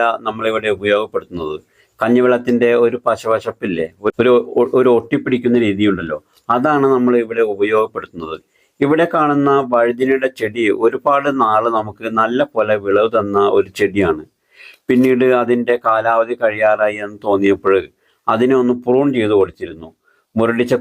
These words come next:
കൊമ്പുകളൊക്കെ ഒന്ന് മുറിച്ച് മാറ്റിയിരുന്നു. അതിനുശേഷം ഒരുപാട് പുതിയ ശിഖരങ്ങൾ വന്ന് വീണ്ടും വഴുതിന ഉണ്ടാവാൻ തുടങ്ങി. ആ വഴുതിന ചെടിയെ പ്രൂൺ ചെയ്യുന്ന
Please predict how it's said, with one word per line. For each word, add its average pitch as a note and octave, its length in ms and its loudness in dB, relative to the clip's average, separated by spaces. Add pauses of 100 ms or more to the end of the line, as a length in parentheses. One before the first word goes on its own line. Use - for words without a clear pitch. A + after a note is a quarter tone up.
കൊമ്പുകളൊക്കെ A2 680 0
ഒന്ന് G#2+ 220 -2
മുറിച്ച് G2+ 320 0 (100)
മാറ്റിയിരുന്നു. E2+ 600 -4 (600)
അതിനുശേഷം C3+ 600 2
ഒരുപാട് C3 420 0 (260)
പുതിയ A#2 220 -2 (100)
ശിഖരങ്ങൾ A2+ 540 0
വന്ന് G2+ 240 -2 (460)
വീണ്ടും C3 400 2
വഴുതിന A2+ 400 2
ഉണ്ടാവാൻ G#2 400 0
തുടങ്ങി. E2 280 -8 (360)
ആ A#2 120 -2 (120)
വഴുതിന A#2+ 340 2 (100)
ചെടിയെ B2 260 0 (100)
പ്രൂൺ A#2+ 200 2 (120)
ചെയ്യുന്ന A#2 260 2